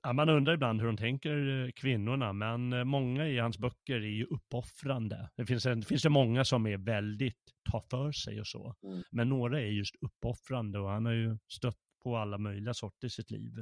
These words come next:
Speaker 1: Och efter det så kunde han kanske komma till ro eller få större inspiration. Och efter det är han då känd för sina fem, eh,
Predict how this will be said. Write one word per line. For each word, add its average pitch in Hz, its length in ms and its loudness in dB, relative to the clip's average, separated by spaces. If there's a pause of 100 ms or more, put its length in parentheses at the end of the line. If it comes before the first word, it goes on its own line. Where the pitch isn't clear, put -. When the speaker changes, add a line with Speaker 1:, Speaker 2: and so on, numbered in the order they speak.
(1000)
Speaker 1:
Och 160 220 0
efter 170 320 2
det 175 420 0
så 165 560 2 (120)
kunde 139 360 2
han 120 600 0 (520)
kanske - 260 -2
komma 117 300 0
till 92 200 -4
ro 127 400 2
eller 113 320 -2
få 120 120 0
större 110 340 -2
inspiration. 110 680 0
Och 123 200 -4
efter - 280 -2
det 123 140 2
är 101 100 0
han 104 240 0 (240)
då 110 140 -2
känd 98 380 -4
för 110 80 -2
sina 98 280 -4 (120)
fem, 104 420 -2 (400)
eh, 98 200 -6